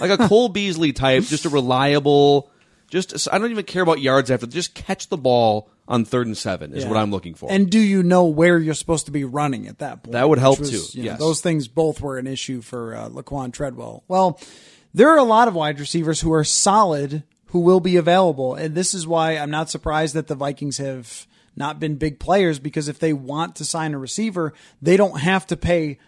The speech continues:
Speaker 2: someone like Devin Funchess thirteen million dollars. Like,
Speaker 1: Yeah.
Speaker 2: let the bigger names go off the board and see what's left.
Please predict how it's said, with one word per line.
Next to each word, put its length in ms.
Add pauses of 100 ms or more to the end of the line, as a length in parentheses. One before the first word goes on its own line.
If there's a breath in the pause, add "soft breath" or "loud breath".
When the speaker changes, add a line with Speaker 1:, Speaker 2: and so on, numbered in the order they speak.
Speaker 2:
someone 280
like 140
Devin 500
Funchess 440
thirteen 400
million 260
dollars. 420
Like, 100
Speaker 1:
Yeah. 60
Speaker 2:
let 260
the 60
bigger 360
names 340
go 180
off 220
the 80
board 400
and 180
see 160
what's 280
left. 320